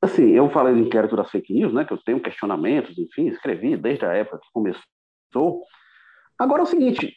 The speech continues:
é, aí o Bolsonaro diz, ah, inconstitucional. Eu, eu acho que tem problemas ali.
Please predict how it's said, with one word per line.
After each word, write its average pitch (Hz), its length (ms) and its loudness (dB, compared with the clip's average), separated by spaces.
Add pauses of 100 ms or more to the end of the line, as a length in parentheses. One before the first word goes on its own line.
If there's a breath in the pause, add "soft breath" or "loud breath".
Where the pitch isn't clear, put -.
é, 175 160 0
aí 165 100 2
o 208 60 2
Bolsonaro 196 280 0
diz, 165 100 0
ah, 262 200 0
inconstitucional. 220 920 -2 (100)
Eu, 262 260 -4 (300)
eu 247 180 0
acho - 220 -2
que 247 80 -8
tem 247 160 -4
problemas 208 480 0
ali. 123 300 -2